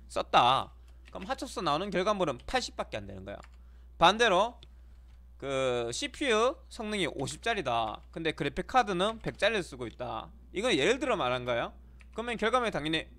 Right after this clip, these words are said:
오십 짜리가 나오겠죠. 낮은 쪽으로 맞춰지는 거예요. 어, 이 증상에 대해서 제가 보여드리려고 가져온 사진이 있어요. 한번 보여드릴게요.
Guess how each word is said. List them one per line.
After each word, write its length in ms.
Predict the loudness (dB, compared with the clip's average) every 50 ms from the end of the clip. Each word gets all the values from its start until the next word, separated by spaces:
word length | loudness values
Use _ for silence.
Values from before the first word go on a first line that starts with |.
| -20 -8 -6
오십 220 | -6 -6 -6 -4
짜리가 220 | -4 -2 -2 -2
나오겠죠. 420 | -4 -4 -10 -12 -12 -14 -14 -16 -16 -18 -20 -20 -20 -20 -20 -12 0
낮은 240 | 0 2 2 2 0
쪽으로 260 | 0 0 0 0 0 -2
맞춰지는 560 | -2 -4 2 0 0 2 2 -2 -4 -4 -8
거예요. 340 | -6 -6 -6 -6 -6 -8 -12 -18 -20 -20 -20 -20 -20 -20 -20 -20 -20 -20 -18 -12
어, 240 | -8 -6 -6 -6 -6 -6
이 560 | -4 -2 0 2 2 2 2 0 0 -2 -4 -4
증상에 380 | -6 -6 -4 -2 0 0 2
대해서 220 | 2 0 0 -2 -4
제가 240 | -2 -2 -2 -2 -4
보여드리려고 920 | -6 -2 -2 -2 0 0 -2 -2 -2 -2 -4 -2 -2 0 0 -2 -4 -8 -6
가져온 560 | 0 0 0 2 0 -4 -4 -4 -8 -10 -12
사진이 340 | -8 -8 -8 -8 -6 -8 -8
있어요. 340 | -10 -10 -12 -12 -12 -14 -16 -16
한번 200 | -14 -12 -12 -12
보여드릴게요. 580 | -8 -8 -8 -8 -8 -10 -12 -14 -14 -14 -16